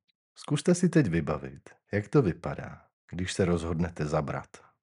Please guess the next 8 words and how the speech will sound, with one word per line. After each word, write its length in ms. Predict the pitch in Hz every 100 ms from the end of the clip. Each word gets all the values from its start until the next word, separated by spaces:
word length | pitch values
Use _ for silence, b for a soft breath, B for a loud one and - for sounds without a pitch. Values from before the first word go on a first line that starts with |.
| _ _ _ _ _ -
Ten 180 | 95
moment, 500 | 98 104 82 71 69 -
kdy 140 | 87
si 180 | - 92
řeknete: 540 | 85 80 80 - - _
„Tak 200 | 123 113 - - -
a 80 |
dost.“ 420 | 92 87 - -